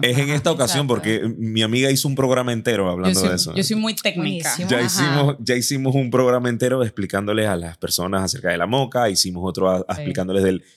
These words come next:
Speaker 3: Buenísimo.
Speaker 1: espresso,
Speaker 2: Ajá.
Speaker 1: ¿ok? Y pues queremos que, bueno, ¿qué más que de una italiana que salga? Es un
Speaker 2: Exacto.
Speaker 1: espre-,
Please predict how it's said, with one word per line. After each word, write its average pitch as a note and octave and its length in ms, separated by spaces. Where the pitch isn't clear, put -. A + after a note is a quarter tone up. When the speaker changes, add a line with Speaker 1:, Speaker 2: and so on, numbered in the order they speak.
Speaker 3:
Buenísimo. F3 500
Speaker 1:
espresso, A2+ 840
Speaker 2:
Ajá. D#3+ 140
Speaker 1:
¿ok? F#2 120
Y G#2 420
pues G#2+ 200
queremos A2 760
que, G2+ 400
bueno, A2+ 240
¿qué B2 120
más A#2 240
que G2 240
de F#2 100
una G2 140
italiana F2+ 520
que - 100
salga? F2 380
Es F#3+ 120
un G3+ 100
Speaker 2:
Exacto. C#3 320
Speaker 1:
espre-, A2+ 420